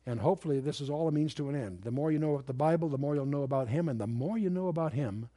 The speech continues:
the more he, uh, uh, you'll realize who he is, and he'll become, uh, uh, a moment-by-moment personal resource to you. So, so, uh,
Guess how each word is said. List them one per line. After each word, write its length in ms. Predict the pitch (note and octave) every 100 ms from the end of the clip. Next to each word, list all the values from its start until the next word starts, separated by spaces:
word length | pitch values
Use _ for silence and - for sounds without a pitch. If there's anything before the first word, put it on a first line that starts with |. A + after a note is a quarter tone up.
| - - - -
the 80 | A#2+
more 460 | C#3 D3+ C#3+ C3+ - - - _
he, 220 | - D3 -
uh, 40 | B2
uh, 140 | B2
you'll 600 | B2 B2 C3 C3+ B2+ A#2 - -
realize 460 | B2+ D#3 B2 A2 -
who 120 | B2+
he 120 | A#2+
is, 280 | C3 B2+ - _ _ A2
and 180 | A2
he'll 140 | A2+ A2+
become, 600 | A#2 - B2 A#2 G#2+ A#2 -
uh, 240 | G#2+ G#2+ G#2 - _ _ _ _
uh, 60 | A2 G#2 G2+ - _ _ _ _ _ _ - -
a 140 | A2 G2+
moment-by-moment 1080 | A#2 D3+ F#3 C#3 C3 B2 A#2+ C#3 D3+ F#2 - - _ _ _ _ _ _ _
personal 360 | B2+ B2+ B2+ A2+
resource 400 | A#2 - A2 G2
to 120 | C3
you. 180 | F#2 - - _ _ _ - _ _
So, 320 | - D3 F2 - _ _ _ _ _ _ - - - - -
so, 400 | - A2 G#2 F#2
uh, 120 | F#2+